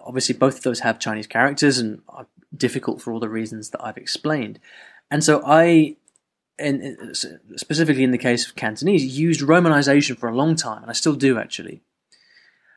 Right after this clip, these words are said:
And so when I started approaching Arabic, I did the same thing. I tried to write in English, but wha-, <laughs> or in the, in the Latin alphabet.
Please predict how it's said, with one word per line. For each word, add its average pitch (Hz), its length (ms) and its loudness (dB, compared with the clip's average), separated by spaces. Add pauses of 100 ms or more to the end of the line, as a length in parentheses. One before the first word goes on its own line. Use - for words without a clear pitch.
(320)
And 147 340 2
so 160 220 4
when 151 140 6
I 160 300 4 (220)
started 143 300 -2
approaching 135 400 -2
Arabic, 123 600 -2 (100)
I 135 220 -2 (140)
did 123 140 0
the 127 80 -2
same 110 260 -4
thing. 175 260 2
I 113 80 0
tried 113 240 -2
to 117 80 -10
write 113 240 -6
in 107 80 -14
English, 135 400 -2
but 113 180 -8
wha-, 143 360 -2 (180)
<laughs> - 300 -20
or 131 140 2
in 120 80 2
the, 123 80 0
in 131 80 -4
the 127 60 0
Latin 123 240 2
alphabet. - 480 -4